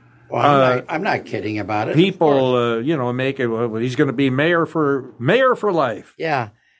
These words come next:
Speaker 1: And, uh, I think I was, I don't know, remember, fifty?
Speaker 2: Nineteen ninety would have been your last
Speaker 1: Fifty.
Speaker 2: year there.
Speaker 1: Yeah, I would have been fifty-five then. Yeah, I was fifty-five. Um,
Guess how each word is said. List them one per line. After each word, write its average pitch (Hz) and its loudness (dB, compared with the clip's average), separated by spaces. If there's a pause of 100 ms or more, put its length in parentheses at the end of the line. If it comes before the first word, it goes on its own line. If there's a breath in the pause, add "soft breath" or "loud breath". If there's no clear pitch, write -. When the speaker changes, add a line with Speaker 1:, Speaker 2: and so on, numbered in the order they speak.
(140)
Speaker 1:
And, 135 -2
uh, 120 0
I 135 -2
think 170 -4
I 156 0
was, 110 -2 (840)
I - -8
don't 95 -6
know, 82 -6
remember, 85 -8
fifty? 104 -6 (760)
Speaker 2:
Nineteen 151 4
ninety 127 4
would 120 4
have 110 -2
been 123 2
your 113 0
last 117 0
Speaker 1:
Fifty. 131 0
Speaker 2:
year 110 2
there. 95 -6
Speaker 1:
Yeah, 120 2
I 120 2
would 113 2
have 107 -2
been 98 -6
fifty-five 101 -4
then. 78 -14 (380)
Yeah, 87 2 (440 loud breath)
I 117 2
was 110 2
fifty-five. 87 -2 (580 soft breath)
Um, 156 2